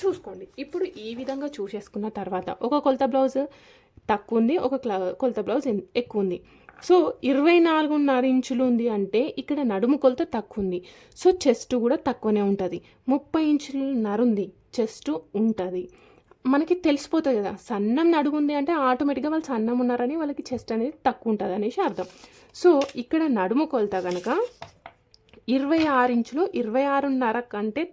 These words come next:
తక్కువ, ఇరవై ఆరు, ఇరవై ఆరు కంటే తక్కువ ఉందనుకోండి, ఈ రెండున్నర ఇంచుల లైన్ అనేది ఫిక్స్. ఇరవై ఆరు, ఇరవై ఆరున్నర కంటే తక్కువ ఉన్నా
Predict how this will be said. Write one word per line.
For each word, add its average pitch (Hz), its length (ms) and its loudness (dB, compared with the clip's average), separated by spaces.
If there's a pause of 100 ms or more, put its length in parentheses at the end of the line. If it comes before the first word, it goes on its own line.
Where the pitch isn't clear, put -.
(120)
తక్కువ, 247 360 2 (380)
ఇరవై 247 240 0 (180)
ఆరు, 220 180 0 (200)
ఇరవై 233 220 0 (100)
ఆరు 226 180 -2
కంటే 226 220 -2 (200)
తక్కువ 214 300 -2
ఉందనుకోండి, 190 540 -2 (560)
ఈ - 20 4 (140)
రెండున్నర 269 500 4
ఇంచుల 262 220 0 (100)
లైన్ 247 260 2
అనేది 285 200 4 (260)
ఫిక్స్. - 280 4 (1120)
ఇరవై 226 200 4 (100)
ఆరు, 262 140 2 (100)
ఇరవై 247 220 2
ఆరున్నర 247 420 2
కంటే 254 180 0 (100)
తక్కువ 226 240 0
ఉన్నా 269 120 4